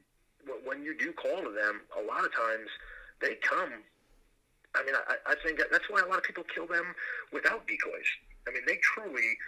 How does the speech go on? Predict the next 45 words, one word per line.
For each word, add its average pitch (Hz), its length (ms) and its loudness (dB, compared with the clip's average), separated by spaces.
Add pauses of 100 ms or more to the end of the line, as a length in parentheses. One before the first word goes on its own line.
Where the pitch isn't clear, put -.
(680)
I 165 100 4
don't 131 180 2
know, 135 100 0
it 135 40 -2
was - 140 -6
a 120 60 -12
while 127 260 -2
back 131 240 4
I 113 160 8
heard 143 180 6
it, 110 180 4 (240)
that 113 200 2 (200)
they 165 140 4 (160)
said 156 320 4
that 117 100 -6 (180)
they 147 100 4
can 160 160 0
pretty 185 240 4
much 160 260 4
pinpoint, 131 560 0 (420)
and 147 80 0
I 190 100 4
do 226 160 -4
believe 107 280 -2
this, 123 220 4
I 120 80 0 (640)
don't 131 160 0
know 123 260 -2 (220)
for - 100 -2
sure, 135 260 0
but 120 120 2
I've, 107 140 0 (120)
I've 117 80 0
experienced 135 540 2
it 113 80 -4
a 104 40 -4
little 110 220 -4
bit, 120 200 0 (540)
where 127 200 6 (100)
I 147 120 4
think 165 240 -4
they 147 100 4
can 151 160 -8
pinpoint 110 500 -2
you 110 240 -4